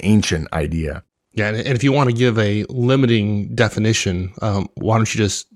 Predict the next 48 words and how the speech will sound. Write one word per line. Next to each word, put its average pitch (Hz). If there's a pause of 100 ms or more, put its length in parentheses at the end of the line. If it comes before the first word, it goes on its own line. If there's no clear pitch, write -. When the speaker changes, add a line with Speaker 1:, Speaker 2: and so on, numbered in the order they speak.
Speaker 2:
give 120
a 107
job 104
title? 90
That's - (240)
Speaker 1:
Yeah, 131
Speaker 2:
uh, -
you, 135
Speaker 1:
exactly. 139
Speaker 2:
you 143
couldn't 127
get 113
more 110
limiting 104
if 92
you 98
tried. -
<laughs> - (280)
Speaker 1:
Yeah, 95
i-, 104 (260)
i-, 139
if 131
for 135
no 120
other 110
reason 104
than 95
everybody 98
uses 90
different 90
job 87
titles, 80
and 80
w-, 82
the 90
way 90
you 90
define 82
it 80
is 95
different 90
from 85
the 82
way 71
I 82
define 71
it, 76
and 76